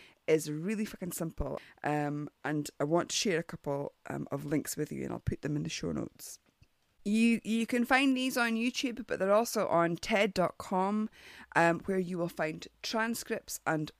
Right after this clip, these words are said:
um, lists for further reading, which is just excellent. Uh, so, uh, the first one I want to tell you about is called Get Comfortable with Being Uncomfortable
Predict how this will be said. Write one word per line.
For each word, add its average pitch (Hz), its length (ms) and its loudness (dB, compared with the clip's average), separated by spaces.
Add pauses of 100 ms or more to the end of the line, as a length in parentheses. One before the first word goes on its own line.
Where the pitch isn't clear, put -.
(320)
um, 147 360 -2
lists 196 600 -4
for 156 160 -6
further 240 500 4
reading, 214 540 -2
which 151 200 -8
is 151 140 -10
just - 340 -4
excellent. - 720 -6 (800)
Uh, 180 180 8
so, 190 640 4 (100)
uh, 175 160 6
the 175 100 -6
first 277 300 0
one 254 160 -2
I 214 60 0
want 196 180 0
to - 80 -12
tell 196 260 -2
you 196 60 0
about 175 400 -2
is 156 380 0 (340)
called 156 400 2
Get - 320 4
Comfortable 233 720 2
with 147 240 -10
Being 180 360 -2
Uncomfortable 202 880 -4